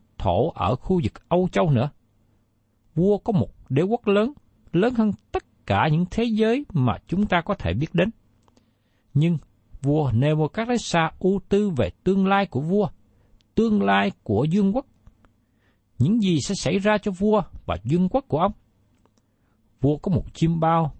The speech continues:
với một pho tượng được làm bằng nhiều thứ kim loại. Và qua tiên tri Daniel, Đức Chúa Trời ban cho vua lời thông giải về điềm chiêm bao này, như chúng ta đã tìm hiểu trong đoạn hai.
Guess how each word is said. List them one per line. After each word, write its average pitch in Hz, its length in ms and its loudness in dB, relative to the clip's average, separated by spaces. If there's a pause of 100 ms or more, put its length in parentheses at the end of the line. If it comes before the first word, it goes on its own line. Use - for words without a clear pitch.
với 214 120 2
một 175 220 -6
pho 208 280 2
tượng 117 400 0
được 123 200 -4
làm 120 320 0
bằng 117 220 2
nhiều 135 200 2
thứ 269 260 -2
kim 226 180 0
loại. 87 300 0 (1000)
Và 127 300 0 (140)
qua 190 260 0
tiên 196 180 2
tri 202 220 -2
Daniel, 190 340 2 (580)
Đức 240 160 0
Chúa 277 180 -2
Trời 117 360 2
ban 165 260 0
cho 175 100 -2
vua 180 320 2 (100)
lời 107 500 0 (580)
thông 208 340 2
giải 101 380 -2
về 113 420 0
điềm 120 260 0
chiêm 151 220 -2
bao 151 160 2
này, 117 240 -4 (640)
như 156 240 2
chúng 202 160 -2
ta 180 120 0
đã 170 120 0 (100)
tìm 92 220 -2
hiểu 90 320 -6 (160)
trong 143 260 0
đoạn 95 240 -6
hai. 113 260 -2